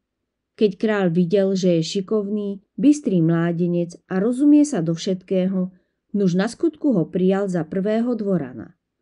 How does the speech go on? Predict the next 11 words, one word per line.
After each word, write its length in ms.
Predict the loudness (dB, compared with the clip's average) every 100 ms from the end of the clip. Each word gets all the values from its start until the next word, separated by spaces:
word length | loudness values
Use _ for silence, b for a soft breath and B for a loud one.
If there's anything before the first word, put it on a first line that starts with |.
| _ _ _ _ _
Naradovaný 880 | 0 4 4 4 2 0 2 0 0
Aleš 560 | -2 0 0 -2 -6 -4
bežal 400 | 2 2 2 0
za 100 | -2
bratom 560 | 0 0 -2 -2 -2 -2 -6
a 80 |
vyrozprával 720 | -2 0 0 -2 -2 0 2 2
mu 140 | 0
o 80 | -2
svojom 480 | -6 -4 -2 -2 -4
šťastí 640 | -6 -8 -8 -6 -4 -4